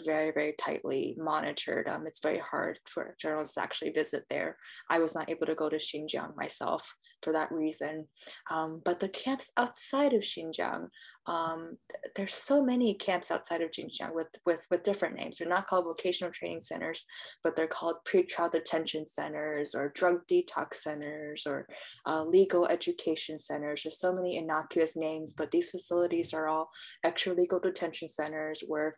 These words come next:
forced labor occurs at a pretty large scale. Um, and in these facilities that don't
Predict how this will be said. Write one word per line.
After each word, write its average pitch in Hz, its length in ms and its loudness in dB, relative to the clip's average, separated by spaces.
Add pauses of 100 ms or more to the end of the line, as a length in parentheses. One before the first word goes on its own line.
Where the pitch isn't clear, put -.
forced 165 300 4
labor 160 360 2
occurs 151 460 -6
at 156 80 -6
a 160 60 -6
pretty 156 500 -4
large 151 260 -4
scale. - 540 -4 (540)
Um, 165 360 -6 (320)
and 175 340 0 (100)
in 190 240 2
these 254 240 4
facilities 156 880 0
that 151 200 -2
don't 175 380 0